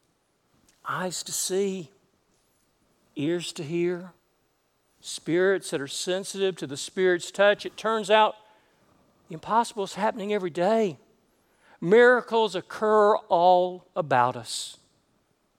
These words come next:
What kind of person are you? Let us pray.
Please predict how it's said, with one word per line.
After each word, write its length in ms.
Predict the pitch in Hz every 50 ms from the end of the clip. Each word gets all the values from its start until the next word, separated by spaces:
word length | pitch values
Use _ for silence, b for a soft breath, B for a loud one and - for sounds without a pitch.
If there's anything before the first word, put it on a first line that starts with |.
| _ _ _ _ _ _ _ _ _ _ _ _ _ _ _ _ _ _
What 160 | - 160 170
kind 160 | - 185 180 175
of 60 | -
person 500 | - - 180 170 - - - 113 107 107 _ _ _ _ _ _ _ _ _ _ _ _ _ _ _ _ _ _ _ _ _ _ _ -
are 180 | 131 123 117
you? 200 | 113 101 107 107 117 _ _ _ _ _ _ _ _ _ _ _ _ _ _ _ _ _ _ _ _ _ _ _ _ _ _ _ _ _ _ _ _ _ - - -
Let 200 | 165 123 117 113
us 100 | 117 -
pray. 320 | - - 131 117 110 107